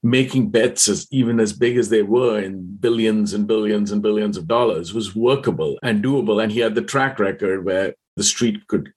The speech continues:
certainly understand it and the investors could understand it and move on from it. I would say that in most instances, though,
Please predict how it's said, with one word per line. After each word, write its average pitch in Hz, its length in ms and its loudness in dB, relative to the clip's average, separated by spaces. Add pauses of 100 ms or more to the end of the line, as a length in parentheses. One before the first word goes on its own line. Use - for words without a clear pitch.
(160)
certainly 127 300 2
understand 101 540 2
it 104 100 0
and 92 160 -6
the 95 60 -4
investors 95 400 -2
could 101 140 0
understand 101 480 0
it 85 140 -4 (420)
and 101 120 2
move 101 200 4
on 117 160 4
from 65 160 -6
it. - 160 -10 (720)
I 170 100 0
would 208 160 0
say 175 140 0
that 123 280 -2 (360)
in 120 140 2
most 160 340 0
instances, - 600 -2
though, 69 340 -2